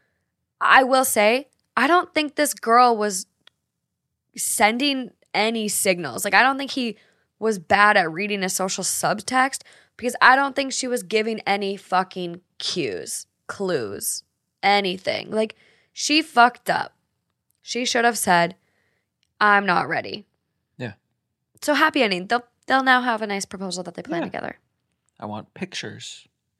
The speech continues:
Speaker 1: I'm very frustrated by them. I'm very happy they figured it out and sorted it at the end of the day, but just talk to your fucking partner. I think that's one thing I always, like, I kind of think about where I'm like, if you can let someone put a dick inside you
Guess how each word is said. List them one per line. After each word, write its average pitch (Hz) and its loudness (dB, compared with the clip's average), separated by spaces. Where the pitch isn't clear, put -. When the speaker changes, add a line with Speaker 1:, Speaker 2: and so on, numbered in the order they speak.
Speaker 1:
I'm 294 4
very 302 8
frustrated 254 4
by 202 6
them. 196 2
I'm 226 -2
very 277 6
happy 240 4
they 226 0
figured 214 -4
it 202 -2
out 180 0
and 196 -10
sorted 202 -4
it 185 -4
at 180 -6
the 180 -8
end 180 -8
of 175 -12
the 175 -10
day, 170 -4
but 180 -2
just 339 -8
talk 302 0
to - -14
your 185 -8
fucking - -16
partner. 190 -6
I 302 4
think 466 2
that's 494 0
one 226 -2
thing 240 -2
I 220 2
always, 196 0
like, 202 -8
I 247 -18
kind 247 -4
of 254 -6
think 196 -10
about 196 -2
where 208 -8
I'm 208 -10
like, 190 -10
if 226 -10
you 302 0
can 415 -2
let 269 2
someone 190 -4
put 269 -2
a 302 2
dick 220 -2
inside 165 -4
you 165 -10